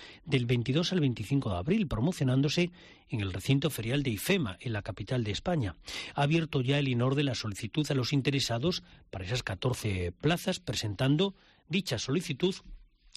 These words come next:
como tope máximo hasta el próximo uno de marzo. Que ya no está cortada la calle del Paseo. Recuerda que se cortó en los últimos días debido a los desprendimientos de la zona alta de la fachada del edificio que albergaba el Hotel Miño,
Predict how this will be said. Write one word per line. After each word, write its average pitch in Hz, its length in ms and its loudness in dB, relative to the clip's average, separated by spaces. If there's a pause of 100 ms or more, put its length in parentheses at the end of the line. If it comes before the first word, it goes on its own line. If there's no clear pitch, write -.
(120)
como 95 240 -12
tope 135 300 -6
máximo 131 500 0 (320)
hasta 170 260 -4
el 113 80 -6
próximo 131 440 -2 (100)
uno 123 420 0
de 113 240 -4
marzo. 90 360 -6 (400)
Que 165 100 4
ya 214 80 4
no 262 80 -2
está 254 160 -2
cortada 220 380 -2
la 180 120 0
calle 165 640 2
del 113 260 -4
Paseo. 120 420 0
Recuerda 113 420 -2
que 139 160 -2
se 120 140 -4
cortó 110 300 -4
en 123 40 2
los 127 140 0
últimos 123 340 0
días 151 360 2 (460)
debido 113 360 -2
a 131 40 2
los 117 140 2
desprendimientos 120 880 2
de 139 80 -2
la 104 100 0
zona 113 260 2
alta 117 220 2
de 135 80 2
la 107 80 0
fachada 110 380 0
del 123 140 2
edificio 107 520 0
que 120 100 -4
albergaba 107 520 0 (720)
el 107 160 -6
Hotel 117 300 -2
Miño, 131 480 2